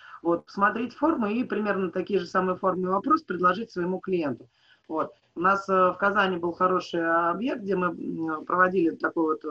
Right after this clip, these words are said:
эксперимент. Мы поставили планшет с нашей системой оценки качества. В принципе, щас вот мы эту оценку качества переносим на киоск как раз, да. Вот. И что там было? Там, э,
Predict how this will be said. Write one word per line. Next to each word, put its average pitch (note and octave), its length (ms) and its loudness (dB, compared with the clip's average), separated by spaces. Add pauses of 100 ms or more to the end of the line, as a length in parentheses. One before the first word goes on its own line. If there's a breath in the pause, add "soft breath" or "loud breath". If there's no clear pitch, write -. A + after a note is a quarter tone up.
эксперимент. E3 680 0 (280 soft breath)
Мы F3+ 100 -8
поставили F#3+ 440 2
планшет G3+ 540 0
с - 20 -20
нашей F#3+ 200 2
системой F3 400 -2
оценки F3+ 260 -4
качества. A#3+ 500 -4 (200)
В - 20 -20
принципе, A#3+ 340 -2
щас G3+ 220 2
вот F3+ 100 -8
мы F#3+ 280 4
эту F3+ 180 0
оценку F3+ 460 -2
качества B3 280 -4
переносим F#3 460 -2
на F3 80 -4
киоск F3 400 0
как - 180 -6
раз, C3+ 200 -8
да. F3 200 -4 (400 loud breath)
Вот. E3 240 0
И A3+ 200 -2
что A3 220 -4
там G3+ 240 2
было? D#3+ 320 0 (200)
Там, G3 280 4 (220)
э, D#3 320 -2